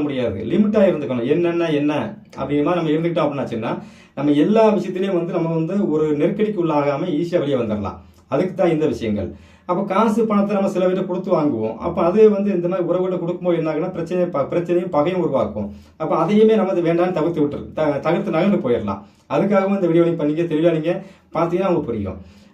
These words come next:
அப்புறம் வந்து பாத்தீங்க அப்படின்னாச்சுன்னா இந்த உறவுகள் அப்படிங்கிறது வந்து பாத்தீங்க அப்படின்னாச்சுன்னா எப்பவும் பிரச்சனை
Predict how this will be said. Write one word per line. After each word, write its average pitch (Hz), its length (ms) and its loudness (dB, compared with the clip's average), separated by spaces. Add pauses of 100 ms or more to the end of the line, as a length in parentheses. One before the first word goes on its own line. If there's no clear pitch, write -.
(120)
அப்புறம் 247 280 4
வந்து 202 180 0
பாத்தீங்க 170 260 0
அப்படின்னாச்சுன்னா 127 420 -2 (1160)
இந்த 196 140 2 (180)
உறவுகள் 233 440 6 (100)
அப்படிங்கிறது 180 520 0
வந்து 156 200 -6
பாத்தீங்க 151 260 -6
அப்படின்னாச்சுன்னா 135 460 -4 (500)
எப்பவும் 220 500 4
பிரச்சனை 208 260 2